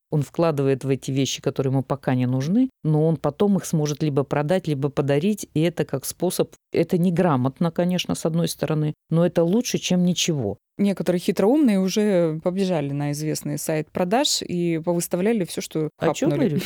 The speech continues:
Speaker 1: <laughs> Да, то есть это вот такой круговорот <laughs> добра в природе, <laughs> что называется.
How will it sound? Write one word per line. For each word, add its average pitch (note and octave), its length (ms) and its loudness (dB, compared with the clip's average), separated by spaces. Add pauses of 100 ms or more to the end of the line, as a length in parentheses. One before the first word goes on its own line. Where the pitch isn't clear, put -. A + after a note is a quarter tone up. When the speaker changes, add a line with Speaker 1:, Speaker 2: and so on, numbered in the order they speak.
(140)
Speaker 1:
<laughs> - 200 -12
Да, D3 280 2
то - 140 0
есть G#3 180 0
это E4 180 0
вот C#4+ 160 0
такой A#3+ 240 0
круговорот F#3+ 720 2
<laughs> - 180 0
добра D3 480 2
в C#3+ 100 -10
природе, C#3 580 2
<laughs> - 140 -2
что - 280 -10
называется. D#3+ 800 -4